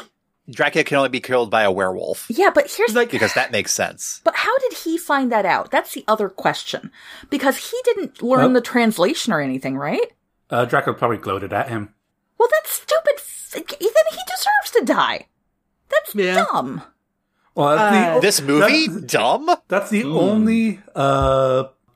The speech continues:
Speaker 4: Watsonian reason I can think of, of, of how he, he, I think how would win.
Speaker 3: Maybe he could feel it.
Speaker 2: Oh, yeah, maybe
Speaker 4: Oh.
Speaker 2: if you're a v-,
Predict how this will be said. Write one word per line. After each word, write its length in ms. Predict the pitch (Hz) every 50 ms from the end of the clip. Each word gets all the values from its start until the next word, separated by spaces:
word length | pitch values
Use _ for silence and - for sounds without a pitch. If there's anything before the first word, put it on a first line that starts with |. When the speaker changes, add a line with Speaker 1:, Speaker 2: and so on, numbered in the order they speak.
| _
Speaker 4:
Watsonian 600 | - 139 135 - - - 170 160 156 156 151 151 147
reason 280 | 131 127 123 113 123
I 100 | 117 117
can 160 | 113 - 123 117
think 220 | - 117 101 -
of, 120 | 104 92 - _ _ _ _ _ _ -
of, 180 | 120 113 107 107
of 420 | 107 104 101 101 98 - - - _ -
how 240 | - - 123 117 104
he, 180 | 113 117 113 117 - -
he, 380 | 135 123 120 120 113 113 123 - - -
I 80 | 185
think 180 | - - 131 120
how 100 | 123 113
would 140 | 113 110 110
win. 160 | 110 110 - -
Speaker 3:
Maybe 280 | 240 277 320 339 349
he 160 | - - 311 -
could 200 | - 294 202 -
feel 480 | - _ - 208 196 196 196 190 185 147
it. 160 | - - -
Speaker 2:
Oh, 120 | 240 269 262
yeah, 180 | 240 247 226
maybe 160 | 220 226 214
Speaker 4:
Oh. 40 | 220
Speaker 2:
if 80 | - -
you're 140 | 302 277 247
a 60 | 220
v-, 160 | 190 185 196